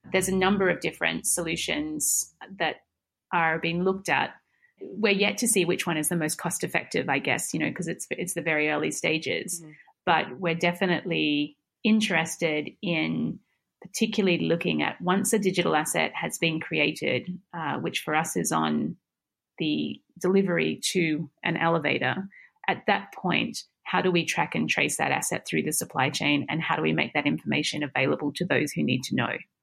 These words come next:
Speaker 2: Great. That, that sounds like a very valuable experiment.
Speaker 1: With that type of experiment of knowing where an asset is at any point in time,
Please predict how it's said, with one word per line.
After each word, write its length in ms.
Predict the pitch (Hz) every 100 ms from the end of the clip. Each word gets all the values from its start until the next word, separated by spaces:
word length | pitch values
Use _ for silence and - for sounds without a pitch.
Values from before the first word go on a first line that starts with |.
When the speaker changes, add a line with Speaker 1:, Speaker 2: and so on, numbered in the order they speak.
| _
Speaker 2:
Great. 400 | 160 160 143 - _ _
That, 200 | 165 - -
that 200 | 160 -
sounds 260 | - 151 151
like 120 | 151
a 40 |
very 180 | 151 147
valuable 540 | 143 151 147 143 143 -
experiment. 520 | - 151 139 135 - _ -
Speaker 1:
With 260 | 202 254 277
that 180 | 240 -
type 240 | 208 190
of 100 | 196
experiment 580 | 185 - 180 170 170 -
of 100 | 175
knowing 280 | 180 185 175
where 140 | 175
an 100 | 160
asset 340 | 160 - 165 -
is 260 | 175 156 165
at 80 |
any 160 | 165 170
point 320 | - 170 -
in 140 | 160 156
time, 580 | - 87 147 - 214